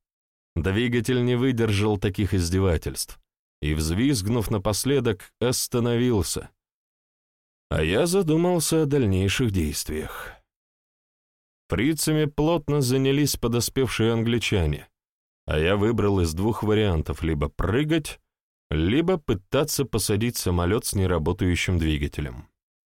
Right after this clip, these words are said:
Первый вариант, в принципе, логичен, но есть одно маленькое, однако существенное «но».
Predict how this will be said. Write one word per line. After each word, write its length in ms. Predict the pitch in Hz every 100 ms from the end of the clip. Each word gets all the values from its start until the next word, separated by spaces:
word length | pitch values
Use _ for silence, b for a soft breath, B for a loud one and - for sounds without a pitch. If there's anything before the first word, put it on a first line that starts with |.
| _ _ _ _ _ _ _ _
Первый 380 | 120 185 196 185
вариант, 440 | 135 120 90 78
в 100 | - -
принципе, 640 | 113 165 170 - 160 160
логичен, 920 | 165 165 165 156 214 165 - 85 58 - - _ _ -
но 160 | 76 78
есть 440 | 87 120 - -
одно 400 | 98 87 98 120
маленькое, 760 | 117 113 120 113 101 107 104 101
однако 460 | 90 101 113 101
существенное 1200 | 98 101 92 - 113 107 - 95 104 104 104 104
«но». 400 | 104 101 95 67